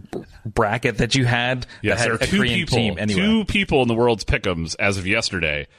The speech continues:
Speaker 2: that had their brackets still at a hundred percent.
Speaker 1: A fifty fifty chance now.
Speaker 2: Two. Two people. And those people are probably, like, that girl at your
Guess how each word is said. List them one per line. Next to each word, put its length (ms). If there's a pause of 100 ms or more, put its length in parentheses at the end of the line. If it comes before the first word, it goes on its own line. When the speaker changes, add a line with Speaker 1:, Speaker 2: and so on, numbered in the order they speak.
(140)
Speaker 2:
that 140
had 420 (240)
their 140
brackets 420
still 300
at 40
a 40
hundred 220
percent. 340 (960)
Speaker 1:
A 160
fifty 280
fifty 220
chance 460
now. 100
Speaker 2:
Two. 400 (200)
Two 200
people. 500
And 80
those 120
people 240
are 80
probably, 380
like, 240 (240)
that 260
girl 360
at 120
your 100